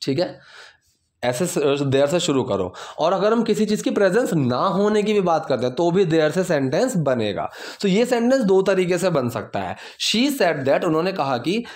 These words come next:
there are no apples in market,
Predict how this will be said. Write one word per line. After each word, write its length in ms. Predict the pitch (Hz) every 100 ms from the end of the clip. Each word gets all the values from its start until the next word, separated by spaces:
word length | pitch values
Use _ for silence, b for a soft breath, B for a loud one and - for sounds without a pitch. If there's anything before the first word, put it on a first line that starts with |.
| B
there 360 | 135 123 180 214
are 200 | 220 254 165 131 135
no 220 | 180 190 151 151
apples 720 | 156 156 202 202 - - 156
in 100 | 175 180 _ 135 123 120
market, 340 | 107 - 87